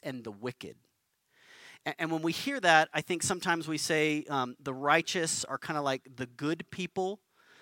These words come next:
that are, like, doing the right thing all the time. Nothing could be further from the truth.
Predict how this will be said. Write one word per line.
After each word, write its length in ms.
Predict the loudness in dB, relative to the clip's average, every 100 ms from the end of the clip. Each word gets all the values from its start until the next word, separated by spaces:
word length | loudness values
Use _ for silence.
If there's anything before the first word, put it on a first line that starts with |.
| _
that 120 | -4
are, 80 | -2
like, 260 | -2 -4 -4
doing 520 | -2 0 0 -2 -6 -8
the 120 | -8
right 340 | -2 2 0 -2
thing 400 | -6 -4 -4 -6
all 320 | -6 -2 -2
the 80 | -2
time. 500 | -4 -2 -2 -2 -8 _ _ _ _ -20 -20 _ _ _ _ -14
Nothing 400 | -2 2 2 2
could 140 | -2
be 80 | -4
further 300 | -4 -4 -6
from 180 | -6 -8
the 60 | -8
truth. 500 | -8 -10 -12 -20